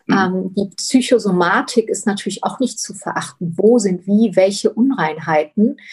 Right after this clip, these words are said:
Speaker 1: Mhm.
Speaker 2: Ähm, und da darf man dann auch mal fragen, „Hey, wie sieht's denn da und da gerade aus?“ Oder Magen-Darm-Bereich ist natürlich ganz, ganz groß, äh, bei uns. Warum, wie, Hormone. Ähm, und da,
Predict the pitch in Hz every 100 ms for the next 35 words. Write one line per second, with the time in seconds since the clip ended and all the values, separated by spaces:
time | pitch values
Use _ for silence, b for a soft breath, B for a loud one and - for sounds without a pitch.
0 | B B - - 185 180 180 185 185 190
1 | 196 - - _ _ _ _ _ - 202
2 | - 214 196 196 190 202 190 - 190 190
3 | 196 190 190 214 220 220 208 - - 202
4 | 214 - - 202 196 196 208 208 _ _
5 | 180 175 170 233 226 226 208 208 - 208
6 | 202 202 202 190 175 170 170 170 B B
7 | B B B B _ - 175 180 262 277
8 | 269 240 220 220 226 - 220 - 220 214
9 | 208 208 - 214 208 - 247 247 240 240
10 | - 240 208 208 208 208 226 220 208 202
11 | 220 208 196 220 220 - 196 202 220 220
12 | 214 214 214 B B B _ - 190 180
13 | 180 180 - 180 175 175 180 175 175